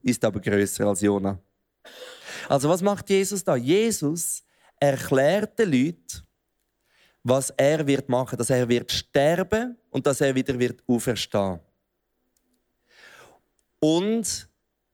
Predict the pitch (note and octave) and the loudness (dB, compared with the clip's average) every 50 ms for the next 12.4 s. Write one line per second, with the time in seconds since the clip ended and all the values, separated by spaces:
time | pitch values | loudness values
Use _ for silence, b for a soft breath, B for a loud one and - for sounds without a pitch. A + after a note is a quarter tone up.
0 | _ _ _ _ - C#3 B2+ - A#2+ - _ - - C#3 C#3+ D3 D#3+ F3 F3 C3+ | _ _ _ _ -2 0 0 -2 -4 -10 _ -2 0 2 4 4 4 2 0 -2
1 | F3 - - D3 C#3+ C3+ C3+ - - C#3+ C#3+ D3 C#3 B2+ C3 C3+ C3+ B2+ - - | -4 -2 0 2 2 2 0 0 0 0 2 2 2 0 0 -2 -4 -6 -6 -8
2 | - - - _ _ _ _ _ _ _ _ _ _ _ _ _ _ _ _ - | -8 -10 -14 _ _ _ _ _ _ _ _ _ _ _ _ _ _ _ _ -2
3 | A#2+ A2 - - A#2 A2 - _ - - A#2+ A#2+ B2+ C3 C3+ C3+ - - - C#3 | -2 -2 0 -2 -2 -2 -4 _ -6 -4 0 2 2 4 2 2 0 -2 -4 -4
4 | A#2+ - - A2 G2+ G#2+ A2 - - - - - - _ _ _ _ _ - A2+ | -4 -4 -2 -2 -2 -2 -4 -8 -14 -18 -20 -20 -20 _ _ _ _ _ -4 -4
5 | G#2+ - - A2+ A2 G2+ G#2 A2 A2+ A#2 A#2+ A#2+ A2+ G#2+ A2 G#2 G#2 G#2 - - | -4 -2 -2 -2 0 2 2 2 2 2 0 0 0 0 0 0 -2 -2 -4 -4
6 | G#2+ G#2 G#2 - - G2 F#2 - - - - F#2 F2 - - - - _ _ _ | -4 -4 -4 -4 -6 -6 -6 -6 -8 -10 -8 -8 -8 -10 -12 -20 -20 _ _ _
7 | _ _ _ _ _ _ _ _ _ _ _ _ _ _ _ _ _ B B B | _ _ _ _ _ _ _ _ _ _ _ _ _ _ _ _ _ B B B
8 | B B B B B B B B2+ B2+ D3 F3 G#3 A#3 G#3 - G3 - - - D#3+ | B B B B B B B 0 2 4 4 4 4 2 0 0 0 2 2 2
9 | D#3 D#3 - - D#3 D#3+ F3+ G3+ G#3+ F#3+ D3 E3+ E3 - - - D3+ E3+ G3 G#3+ | 2 0 -2 -2 0 0 2 2 0 0 0 0 -2 -2 0 0 2 2 2 2
10 | A3 A3+ G#3+ G#3 D3+ B2+ B2 B2 B2+ - - - E3+ F#3 G3 G3+ F#3 - _ _ | 2 2 2 2 2 2 2 2 0 -2 -4 -2 -2 0 -2 -2 -8 -12 _ _
11 | _ _ _ _ _ _ _ _ _ _ _ _ _ _ _ _ _ _ _ _ | _ _ _ _ _ _ _ _ _ _ _ _ _ _ _ _ _ _ _ _
12 | _ - C#3+ D3+ E3 F3+ F#3+ F#3+ | _ 0 2 2 2 2 0 -2